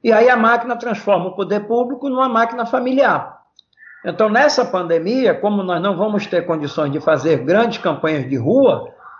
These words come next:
vai prevalecer o poder econômico que chegar às comunidades.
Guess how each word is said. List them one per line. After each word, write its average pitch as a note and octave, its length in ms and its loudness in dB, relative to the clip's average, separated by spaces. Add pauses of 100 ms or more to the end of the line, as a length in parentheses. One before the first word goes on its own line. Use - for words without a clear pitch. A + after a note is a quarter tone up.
(200)
vai G#3 220 2
prevalecer G#3 640 2
o B3 100 2
poder A3 300 -2
econômico G#3 640 -2
que A3 100 -8
chegar F3 320 0
às F#3 140 0
comunidades. G#3 680 -2